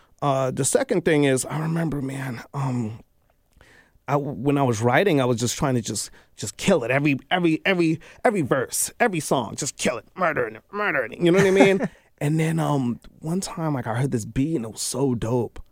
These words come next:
Speaker 1: but it was, like, a clubby beat.
Speaker 2: Yeah.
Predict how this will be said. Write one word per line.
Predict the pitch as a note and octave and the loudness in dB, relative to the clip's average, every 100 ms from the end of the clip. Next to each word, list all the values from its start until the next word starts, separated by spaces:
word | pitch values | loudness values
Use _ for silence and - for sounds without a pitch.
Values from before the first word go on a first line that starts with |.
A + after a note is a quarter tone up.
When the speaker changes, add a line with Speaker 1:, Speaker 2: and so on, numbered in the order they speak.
| _ _ _ _ | _ _ _ _
Speaker 1:
but | - B2+ | -6 -2
it | |
was, | C#3 D#3 | 0 0
like, | D#3 - | 0 -2
a | - | -4
clubby | - A#2+ B2 C#3+ | -2 0 2 0
beat. | C#3 A#3+ D#3+ - _ _ | 0 0 -2 -6 _ _
Speaker 2:
Yeah. | C#3 B2+ | -2 -2